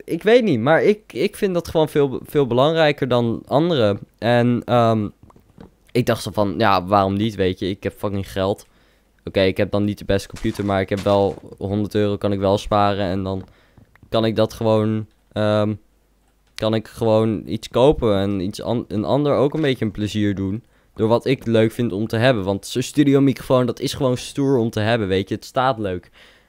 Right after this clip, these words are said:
Maar, eh, het, het is echt niet wat ik z-, voor iedereen zou aanraden om meteen te kopen als je een kleine YouTuber bent. Eh, het is leuk voor Skype als je gewoon je Skype-kwaliteit gewoon ongelooflijk goed wil verbeteren.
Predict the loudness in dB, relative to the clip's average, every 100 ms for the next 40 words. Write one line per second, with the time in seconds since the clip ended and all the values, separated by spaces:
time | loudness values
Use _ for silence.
0 | -2 6 6 6 2 -4 -8 -10 -8 -10
1 | -12 -14 -14 -4 0 2 2 2 2 2
2 | 0 0 -2 -6 -8 -8 -8 -8 -4 0
3 | 4 4 4 4 4 4 6 6 6 6
4 | 4 2 0 2 2 2 0 4 4 4
5 | 2 2 0 -6 -2 0 2 0 0 -2
6 | -4 -6 -4 -4 -6 -10 _ -20 -20 -20
7 | _ -2 4 4 4 2 0 4 8 8
8 | 8 2 -4 -4 2 6 6 6 2 0
9 | -2 -2 0 0 0 4 4 4 2 2
10 | 2 2 0 -16 -4 0 0 0 -2 -4
11 | 2 4 2 -2 -6 -2 0 0 -2 0
12 | 2 2 -2 -6